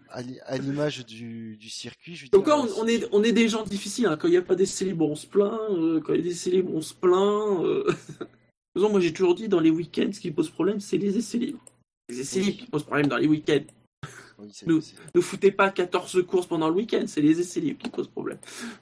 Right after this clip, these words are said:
Speaker 2: <laughs> Enfin bon.
Speaker 1: Voilà.
Speaker 2: Eh bien, dans ce cas, passons à la qualification. Il y a peut-être plus de choses à dire.
Speaker 1: Oh oui.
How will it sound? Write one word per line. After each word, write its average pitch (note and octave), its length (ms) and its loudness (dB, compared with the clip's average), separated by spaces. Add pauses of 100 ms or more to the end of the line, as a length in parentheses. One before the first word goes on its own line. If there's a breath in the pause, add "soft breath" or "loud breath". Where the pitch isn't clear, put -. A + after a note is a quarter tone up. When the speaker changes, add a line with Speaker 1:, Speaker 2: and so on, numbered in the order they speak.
Speaker 2:
<laughs> - 600 -20
Enfin E3 240 -2
bon. C#3+ 120 -2
Speaker 1:
Voilà. G2+ 180 -14 (1200 loud breath)
Speaker 2:
Eh F#3+ 40 0
bien, F3+ 120 6
dans E3+ 120 4
ce - 80 -6
cas, F#3 100 0
passons E3+ 340 0
à D#3+ 40 2
la D#3 100 2
qualification. G#3+ 840 -2 (420)
Il - 60 -8
y - 20 -6
a - 40 -6
peut-être E3+ 260 0
plus F3 260 -6
de F#3 80 4
choses F#3+ 240 0
à G3 80 6
dire. G#3 420 0 (200)
Speaker 1:
Oh C#3+ 400 -8
oui. - 280 -12